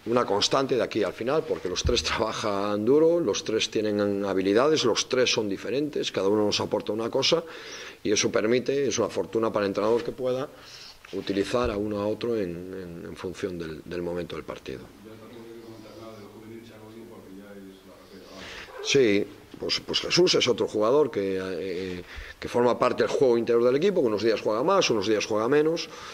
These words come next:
Speaker 1: pero que, que, que, que lleva, si alguien conoce a Jesús, pues en este caso yo creo que, me parece que soy el entrenador que ha estado más veces con él en un banquillo, ¿no? Porque este es nuestro cuarto año juntos, sé lo que puede dar, lo que nos puede aportar, lo que nos da en el día a día, lo que da para el grupo,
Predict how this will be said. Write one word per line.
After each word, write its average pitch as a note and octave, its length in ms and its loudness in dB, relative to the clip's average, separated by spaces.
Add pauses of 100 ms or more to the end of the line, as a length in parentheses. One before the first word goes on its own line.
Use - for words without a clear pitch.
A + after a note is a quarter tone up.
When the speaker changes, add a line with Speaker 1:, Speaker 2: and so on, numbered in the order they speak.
(340)
Speaker 1:
pero F2 200 -2
que, F#2 340 4
que, F2+ 840 0
que, - 200 -14
que C#2+ 120 -8
lleva, E2+ 960 -2
si - 160 0
alguien A2 220 2
conoce A2 380 0
a G2+ 160 0
Jesús, G#2+ 480 0 (560)
pues - 140 -8
en G2 80 -2
este F2+ 180 -4
caso G#2 240 0
yo G2+ 120 2
creo G#2 220 2
que, G2+ 280 2 (180)
me G#2 120 -2
parece B2 220 2
que B2+ 80 2
soy C#3 120 4
el B2 80 2
entrenador A#2+ 340 2
que A2+ 60 0
ha - 20 4
estado A2 200 0
más G#2+ 140 0
veces A2 440 0 (400)
con A2 180 2
él A2 80 2
en G#2 60 2
un G2+ 100 -2
banquillo, G2 460 2
¿no? B2 160 0
Porque F#2+ 540 -4
este - 180 -4
es G2 80 -2
nuestro G2+ 320 0
cuarto G#2 360 0
año F#2+ 140 0
juntos, A#2+ 500 -2
sé - 160 0
lo F#2+ 120 2
que G2 80 2
puede G#2+ 280 4
dar, C#3+ 160 4
lo B2 100 2
que G#2 80 -2
nos F#2+ 160 -6
puede G2 180 0
aportar, G2+ 420 0
lo G#2+ 80 4
que F#2 80 -2
nos G2 160 0
da G2+ 120 0
en G2 80 -2
el F#2 120 0
día G#2 180 2
a G#2+ 40 0
día, C3 240 4
lo G#2+ 100 2
que G2 100 -2
da F#2+ 120 0
para F#2+ 160 -2
el G2 100 -2
grupo, B2+ 340 2